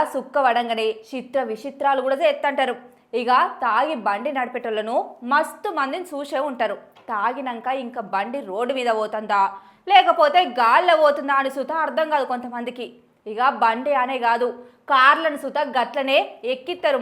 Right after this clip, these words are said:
మందుబాబులు. తాగినాక ఏం చేస్తారో, ఎట్లా చేస్తారో అసలు సోయి సుత ఉండదు. ఇదంతా కాదు, అసలు ముచ్చట ఏందంటే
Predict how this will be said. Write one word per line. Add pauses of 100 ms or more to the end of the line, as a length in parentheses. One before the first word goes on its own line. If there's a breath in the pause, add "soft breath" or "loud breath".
మందుబాబులు. (240 soft breath)
తాగినాక (380)
ఏం
చేస్తారో, (420 loud breath)
ఎట్లా
చేస్తారో (200)
అసలు (120)
సోయి
సుత
ఉండదు. (460)
ఇదంతా
కాదు, (200)
అసలు
ముచ్చట
ఏందంటే